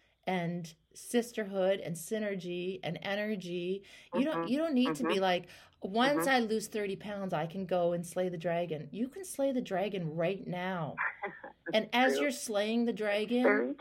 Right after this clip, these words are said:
Speaker 1: it's
Speaker 2: true.
Speaker 1: gonna take energy, and that body fat's gonna come off. Don't wait. Don't, don't, don't, don't wait. Don't be like, "Once I get the weight off, then I'm gonna go out there and hit the gyms." It's like, "I'm not gonna wait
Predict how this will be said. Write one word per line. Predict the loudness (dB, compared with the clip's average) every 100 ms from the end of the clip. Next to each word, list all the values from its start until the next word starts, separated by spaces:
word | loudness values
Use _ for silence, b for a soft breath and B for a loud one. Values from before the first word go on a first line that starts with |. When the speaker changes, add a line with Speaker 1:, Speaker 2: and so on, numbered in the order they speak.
| 0
Speaker 1:
it's | 0
Speaker 2:
true. | 2
Speaker 1:
gonna | 2
take | 0 0 0 0 -2
energy, | -2 -2 -2 -2 2 2 0 -6
and | -4
that | -2
body | 0 0
fat's | 0 -6 -6
gonna | -6
come | -6 -4
off. | -2 -2 -6 -14 _ B B B B 0
Don't | 2 2
wait. | 0 -2 -4 -8 _ _ _ _ _ _
Don't, | 0 2 2 0
don't, | 0 0 -2
don't, | -4 -4 -2
don't | -2 0
wait. | 2 2 0
Don't | -4 -2
be | 2 4
like, | 4 2
"Once | -2 -4 -2
I |
get | -4 -4
the |
weight | -4 -2
off, | -2 -2
then | -4
I'm | -2
gonna | -4
go | -2
out | -4 -2
there | -6
and |
hit | -6
the | -8
gyms." | -4 -4 -4
It's | -6
like, | -8 -6
"I'm | -2 2
not | 2 2 -2 -4
gonna | -4 -4
wait | -2 0 0 -4